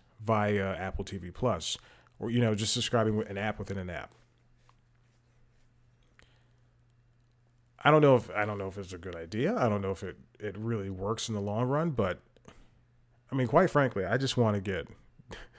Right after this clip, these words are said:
I just wanna get the, the shows I watch on H D T V and Food Network, uh, and Discovery, I guess, I don't know, to,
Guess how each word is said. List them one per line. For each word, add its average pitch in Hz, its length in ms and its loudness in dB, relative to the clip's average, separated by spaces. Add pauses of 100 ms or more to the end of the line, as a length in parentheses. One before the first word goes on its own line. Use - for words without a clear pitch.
(580)
I 123 100 0
just 127 100 0
wanna 123 200 4
get 107 260 0 (180)
the, 117 120 -2
the 104 220 -2
shows 127 320 2
I 117 120 2
watch 104 280 0
on 98 80 -4
H - 240 -8
D 104 140 -4
T 101 160 -4
V 95 220 -4
and 90 160 -8
Food 101 200 -4
Network, 92 380 -6 (640)
uh, 95 380 -2 (140)
and 104 160 -8
Discovery, 101 540 -8
I 80 40 -14
guess, 80 180 -14
I 87 120 -14
don't 73 120 -14
know, - 120 -16 (440)
to, 104 520 2